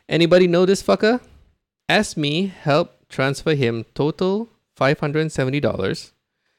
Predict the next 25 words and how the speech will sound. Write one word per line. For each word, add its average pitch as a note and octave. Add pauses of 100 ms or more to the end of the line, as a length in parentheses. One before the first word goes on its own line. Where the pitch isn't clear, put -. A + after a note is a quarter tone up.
(360)
'cause A2
his A2
bank C3
account, D#3+
no C3+
money, C#3+ (280)
need C3+
transfer C3+
out B2
now, A#2+ (460)
but G#2+
his -
house C#3
area, B2
no A#2
deposit A2
machine, G#2+ (380)
therefore A2+ (140)
will G#2+
deposit B2
to D#3
me C#3 (640)
the A#2
next A2
day. G2+